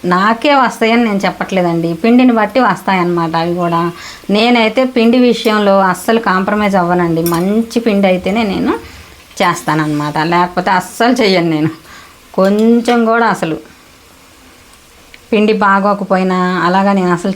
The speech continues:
చేయను అనమాట. ఎందుకంటే చేసే ఇదేదో పర్ఫెక్ట్గా చేద్దామని నేను అనుకుంటాను, కరెక్ట్గా రావాలి నేను వడలు చేశానంటే. అవి ఏమన్నా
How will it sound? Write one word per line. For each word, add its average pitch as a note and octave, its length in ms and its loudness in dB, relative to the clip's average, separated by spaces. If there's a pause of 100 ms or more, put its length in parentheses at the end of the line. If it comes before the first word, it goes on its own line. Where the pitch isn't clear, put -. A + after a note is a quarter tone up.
చేయను F#3+ 200 2
అనమాట. D#3 480 -4
ఎందుకంటే A3 540 -2 (460)
చేసే C4 680 2 (1600)
ఇదేదో G#3 360 0
పర్ఫెక్ట్గా C4 680 -2
చేద్దామని G#3+ 680 0
నేను A3+ 400 2
అనుకుంటాను, E3 680 -2
కరెక్ట్గా F#3+ 540 -4
రావాలి F#3+ 460 0
నేను F3 200 -2
వడలు F#3+ 300 0
చేశానంటే. F3+ 600 -2 (800)
అవి A3 180 2
ఏమన్నా C#4 520 2